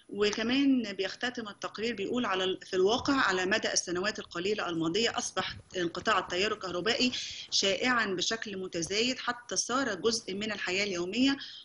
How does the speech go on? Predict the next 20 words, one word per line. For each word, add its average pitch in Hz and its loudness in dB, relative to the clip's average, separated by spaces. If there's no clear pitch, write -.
وإن 196 -2
مصر 208 0
عانت 226 0
من، 208 -4
آه، 175 0
نقص 214 -2
الطاقة 208 -2
منذ 208 -6
الإطاحة 202 0
بالرئيس 190 -6
المخلوع، 185 2
آه، 160 2
مبارك 233 2
في - -4
عام 202 2
ألفين 196 -6
وحداشر، 196 0
وترنح 190 -6
الأزمات 175 -4
البلاد 170 0